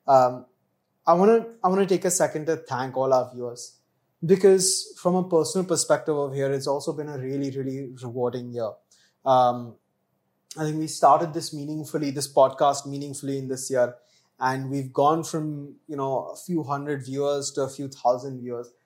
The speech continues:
And that's something that's incredibly exciting for the two of us and the wider team at Paisa Smart that,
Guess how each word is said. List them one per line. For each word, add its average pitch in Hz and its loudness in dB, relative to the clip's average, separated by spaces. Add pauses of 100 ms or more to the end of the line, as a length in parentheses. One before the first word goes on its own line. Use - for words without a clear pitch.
(340)
And 143 -4
that's 156 4
something 160 -6
that's 160 -8 (120)
incredibly 185 2
exciting 147 0
for 143 -2 (220)
the 165 -4
two 202 4
of 185 0
us 175 6
and 170 -4
the 170 6
wider 143 4
team 147 -6
at 135 -6
Paisa 131 4
Smart 131 -2
that, 127 -4